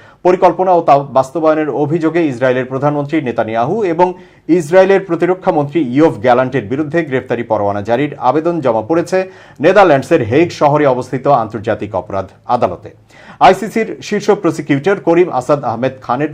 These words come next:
দপ্তর থেকে করা হয়েছে এই আবেদন। করিম খান জানান, তিনি নেতানিয়াহুর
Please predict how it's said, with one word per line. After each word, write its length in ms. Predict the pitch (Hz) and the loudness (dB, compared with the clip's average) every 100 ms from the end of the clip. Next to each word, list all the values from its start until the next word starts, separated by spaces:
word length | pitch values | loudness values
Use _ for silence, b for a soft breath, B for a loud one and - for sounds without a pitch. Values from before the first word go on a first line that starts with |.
| 120 | -2
দপ্তর 260 | 127 165 151 | -2 -2 -4
থেকে 160 | 160 175 | -4 -2
করা 220 | 127 104 | -2 -2
হয়েছে 260 | 101 104 110 107 - - 135 | -2 -4 -4 -6 -10 -10 -4
এই 80 | 143 95 | -2 -2
আবেদন। 260 | 90 82 80 _ b b b | -6 -14 -18 _ b b b
করিম 220 | 175 190 | 4 4
খান 120 | 190 170 | 2 2
জানান, 200 | 135 170 220 B B | 2 2 -4 B B
তিনি 160 | 196 202 160 | -2 0 0
নেতানিয়াহুর 580 | 160 165 160 156 147 | 2 2 2 2 2